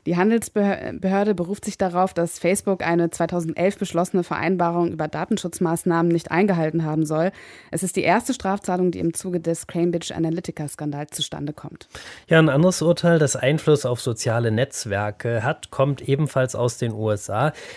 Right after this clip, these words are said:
Speaker 2: Dort hat ein Berufungsgericht in New York entschieden, dass Präsident Donald Trump keine kritischen Nutzer mehr blockieren darf.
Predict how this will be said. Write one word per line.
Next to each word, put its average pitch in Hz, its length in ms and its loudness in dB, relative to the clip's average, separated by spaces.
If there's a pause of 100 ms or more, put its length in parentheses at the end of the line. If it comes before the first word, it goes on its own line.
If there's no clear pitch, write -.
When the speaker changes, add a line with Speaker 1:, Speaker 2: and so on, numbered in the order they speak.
(140)
Speaker 2:
Dort 139 260 4
hat 180 140 0
ein 147 180 4
Berufungsgericht 165 880 -2
in 139 120 2
New 135 40 4
York 127 320 2
entschieden, 165 840 2
dass 139 320 2
Präsident 139 580 2
Donald 147 320 4
Trump 147 500 2
keine 185 420 2
kritischen 156 600 -2
Nutzer 143 420 2
mehr 139 320 0
blockieren 156 440 -2
darf. 87 340 -8